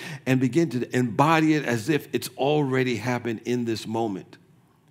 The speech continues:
And I think the more that we feel what we want to see manifest, what happens, I believe, we begin to magnetize all the things we need to see that magnifest-, magn-,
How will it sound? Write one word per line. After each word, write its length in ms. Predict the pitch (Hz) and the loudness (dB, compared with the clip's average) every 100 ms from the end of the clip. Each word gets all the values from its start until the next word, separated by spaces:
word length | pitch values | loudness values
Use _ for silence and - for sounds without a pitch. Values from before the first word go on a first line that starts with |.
| _ _ _ _ _ - 107 | _ _ _ _ _ -8 0
And 80 | |
I 80 | 135 | 4
think 200 | 151 151 | 4 4
the 60 | 139 | 4
more 360 | 127 170 190 175 | 6 6 6 4
that 120 | 156 | 4
we 120 | 151 | 4
feel 480 | - - 180 185 170 | 2 0 4 4 4
what 320 | 87 135 143 | 0 2 4
we 140 | 147 | 4
want 320 | 127 165 180 170 | 4 4 4 2
to 100 | 135 | 0
see 300 | - 170 160 | 2 4 4
manifest, 880 | 160 151 139 165 120 - - - - _ _ - - _ _ _ _ _ - | 4 2 0 0 0 -2 -10 -12 -18 _ _ -20 -20 _ _ _ _ _ 0
what 140 | 131 | 2
happens, 340 | 170 180 165 | 4 2 4
I 120 | 156 147 | 4 4
believe, 340 | 151 160 156 | 6 6 4
we 80 | 156 | 2
begin 220 | 151 143 | 2 4
to 80 | 127 | 4
magnetize 800 | 127 160 180 151 135 165 151 127 - | 6 6 4 0 2 4 4 2 2
all 260 | 180 214 | 4 4
the 100 | 190 | 4
things 300 | 180 185 175 | 4 2 4
we 120 | 165 | 2
need 520 | 165 185 202 175 - - | 0 0 2 0 0 2
to 80 | |
see 640 | 151 - - 233 233 185 170 - | 2 2 0 2 2 2 -2 0
that 240 | 156 147 123 | 2 2 2
magnifest-, 760 | 131 135 117 113 - - - | 4 4 2 -2 -2 -8 -2
magn-, 880 | 127 139 117 117 131 127 - 117 | 2 2 2 0 2 2 0 0